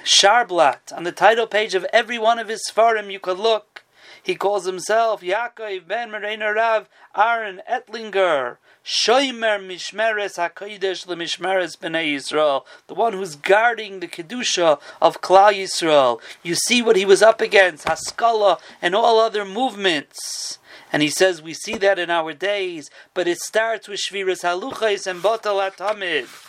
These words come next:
Like he says in Parshas Pinchas, Bitul Hatamid is what leads to Hufka Ha'ir, leads to all terrible downfalls. And that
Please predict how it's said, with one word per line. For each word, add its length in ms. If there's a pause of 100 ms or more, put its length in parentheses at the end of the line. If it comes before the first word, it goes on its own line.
(240)
Like 220
he 80
says 340
in 120
Parshas 440
Pinchas, 680 (320)
Bitul 440
Hatamid 1000 (320)
is 160
what 180
leads 460
to 80
Hufka 580
Ha'ir, 560 (260)
leads 520
to 120
all 460 (160)
terrible 460
downfalls. 1000 (300)
And 200
that 440